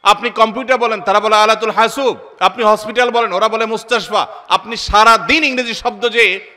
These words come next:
অনবরত আওড়াচ্ছেন, আপনি এই সংস্কৃতি থেকে বদলানোর জন্য কোনো উদ্যোগ নিচ্ছেন না। মুসলমানদের ধর্মীয় কারণে যেগুলো বলছে, সেগুলোর উপর আপনাদের অ্যালার্জি হচ্ছে। এই মানুষগুলো আমাদের এই সমাজে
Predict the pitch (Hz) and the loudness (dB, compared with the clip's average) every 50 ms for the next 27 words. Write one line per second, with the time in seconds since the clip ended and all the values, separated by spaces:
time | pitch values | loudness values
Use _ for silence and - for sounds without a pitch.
0 | _ - 185 208 226 233 233 220 233 226 220 - 226 208 208 226 254 240 - - | _ -4 -2 0 0 0 0 0 0 -2 0 0 2 2 2 2 2 0 -2 -4
1 | 220 220 175 - - - _ - 185 196 190 214 214 208 247 269 - - 226 233 | -4 -4 -6 -6 -18 -18 _ -4 -4 -4 -4 -2 0 0 0 0 -2 -6 -6 -8
2 | 226 - - 240 202 220 214 220 214 202 208 196 202 202 202 202 175 190 196 190 | -8 -8 -10 -10 -6 -6 -6 -6 -4 -6 -6 -4 -4 -6 -6 -6 -8 -8 -8 -8
3 | 190 196 208 208 208 196 175 202 190 180 190 185 185 - 185 208 196 185 170 - | -8 -8 -6 -6 -6 -6 -6 -6 -6 -6 -8 -10 -10 -8 -8 -6 -2 -2 -2 -2
4 | - - - - 165 190 220 - - 302 311 302 294 302 294 269 277 285 226 185 | -4 -12 -20 -12 -8 -6 -6 -4 -4 -6 -4 -2 -2 -2 -2 0 -2 -2 -2 -2
5 | - 151 226 247 269 330 370 370 359 359 311 285 277 262 254 220 233 240 247 247 | -2 0 0 2 4 4 4 4 4 2 0 0 0 -2 -4 -4 -4 -4 -2 -2
6 | 247 233 233 226 - - 226 208 - - - - - - 233 226 247 240 240 220 | -2 -2 -2 -2 -2 -2 -2 -2 -2 -6 -20 -18 -10 -6 -6 -4 -2 -2 -4 -4
7 | 202 226 202 190 185 196 196 202 202 - 208 196 202 220 208 185 208 202 185 185 | -2 -4 -4 -4 -4 -8 -10 -8 -6 -4 -2 0 0 0 -2 -2 -2 0 0 -2
8 | 190 - 190 170 - - - - _ - 185 202 220 202 185 190 202 233 254 247 | -2 -4 -6 -6 -6 -8 -16 -20 _ -4 -2 -2 -2 -2 -2 0 0 0 0 -2
9 | 208 202 233 240 247 262 285 311 349 339 - - - - - - 175 185 202 202 | -2 -2 -2 2 4 4 4 4 2 0 -2 -8 -14 -14 -8 -6 -4 -4 -4 -4
10 | 196 202 196 - 202 202 185 - - 190 190 226 240 220 240 262 285 320 320 | -6 -6 -8 -6 -6 -6 -6 -6 -4 -2 0 2 2 2 2 2 2 0 -2